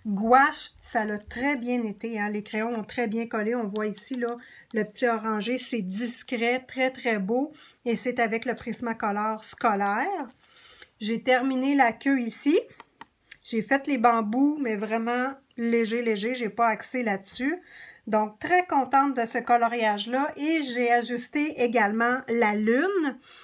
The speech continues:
Je vous l'avais écrit dans le début du vidéo, mais j'ai finalement pris ma gouache pour faire le foncé dans la lune. Et je vous l'approche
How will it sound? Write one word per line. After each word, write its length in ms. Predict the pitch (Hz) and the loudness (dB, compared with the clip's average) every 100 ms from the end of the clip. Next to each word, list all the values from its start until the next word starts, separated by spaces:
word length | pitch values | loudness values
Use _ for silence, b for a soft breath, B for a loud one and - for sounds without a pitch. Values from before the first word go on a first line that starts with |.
| B B B - | B B B -4
Je 120 | 202 | 0
vous 80 | 240 | 4
l'avais 300 | 240 226 233 | 4 4 2
écrit 280 | - 294 | 0 -2
dans 140 | 294 254 | 2 2
le 340 | 208 226 208 | 0 -2 -2
début 240 | 196 214 254 | 0 -2 -2
du 140 | 240 | -4
vidéo, 340 | 196 196 262 320 | -4 -2 0 2
mais 140 | 262 | 0
j'ai 160 | 254 233 | 0 -4
finalement 440 | 262 240 240 294 | 0 0 2 0
pris 220 | 294 320 | 0 -2
ma 200 | 302 226 | 2 2
gouache 540 | 196 214 233 277 - - B B B B B - | 0 0 2 0 -6 -10 B B B B B 0
pour 200 | 247 - | 0 4
faire 260 | 254 269 | 4 6
le 140 | 240 208 | 2 -2
foncé 600 | - 269 240 226 285 269 | 0 0 2 0 -2 2
dans 160 | 233 | 2
la 160 | 208 202 | 2 0
lune. 320 | 202 254 302 | 0 -4 -4
Et 80 | 226 | -6
je 100 | 202 | -4
vous 100 | 202 | -4
l'approche 880 | 208 196 185 208 262 427 - - | 0 -2 -2 -2 0 0 -2 -8